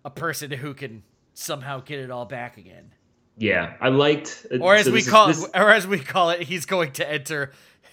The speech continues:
Speaker 1: his Okada balloon maker phase.
Speaker 2: <laughs> We'll see. We'll see how crazy he sounds in the backstage area. I liked this one. I actually, I, I let myself, I talked myself into the short match also being indicative or, or p-, part of what was going on with Despy. Just, like, him taking this so seriously, and s-,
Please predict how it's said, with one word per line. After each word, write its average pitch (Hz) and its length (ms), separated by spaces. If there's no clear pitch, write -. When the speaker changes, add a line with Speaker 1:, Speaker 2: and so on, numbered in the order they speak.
Speaker 1:
his 170 240
Okada 156 560
balloon 147 400
maker 135 320
phase. 156 680
Speaker 2:
<laughs> - 600
We'll 95 120
see. 98 380
We'll 107 100
see 120 140
how 107 100
crazy 107 320
he 98 80
sounds 101 300
in 98 80
the 92 80
backstage 98 560
area. 90 280
I - 20
liked 160 320
this 160 220
one. 147 120
I 127 120
actually, 127 340
I, 117 140
I - 20
let 127 160
myself, 110 400
I 113 80
talked 127 240
myself 117 300
into 107 160
the 98 80
short 117 280
match 110 280
also 113 180
being 104 240
indicative 101 580
or, 95 220
or 90 540
p-, 131 200
part 135 260
of 107 180
what 110 140
was 104 100
going 110 180
on 92 120
with 90 120
Despy. 92 300
Just, 98 160
like, - 340
him 151 140
taking 127 240
this 107 160
so 107 140
seriously, 101 560
and 90 100
s-, - 180